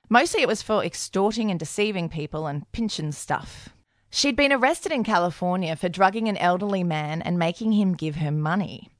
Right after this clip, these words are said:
Brenda would offer to take him out for a milkshake, probably a strawberry-flavoured milkshake, and then she'd put drugs in it, and then she'd escort the drugged-up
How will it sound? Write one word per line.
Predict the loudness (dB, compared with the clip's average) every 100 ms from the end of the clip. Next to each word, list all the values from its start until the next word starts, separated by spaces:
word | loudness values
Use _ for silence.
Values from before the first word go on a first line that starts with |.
| -20 -20 2
Brenda | 4 6 4
would | 4
offer | 4 4
to | -2
take | 0 -2 0
him | -2
out | -2 -2
for | 0 0
a |
milkshake, | 2 -2 -2 -6 -6 -8 -12 _ _
probably | -14 6 6 6 2 2 2 2
a | 0
strawberry-flavoured | -4 -4 2 2 2 2 0 -2 -2 0 -2
milkshake, | -2 -4 -4 -2 -2 -2 -8 _ -20 -10 2
and | 4
then | 4
she'd | 2 -2
put | 0 -2
drugs | 2 2 4 0
in | -2
it, | -2 -4 -6
and | -2 2
then | 2 0
she'd | -2 -2
escort | -4 -6 -2 2 2 0
the | -2
drugged-up | 2 2 2 2 0 2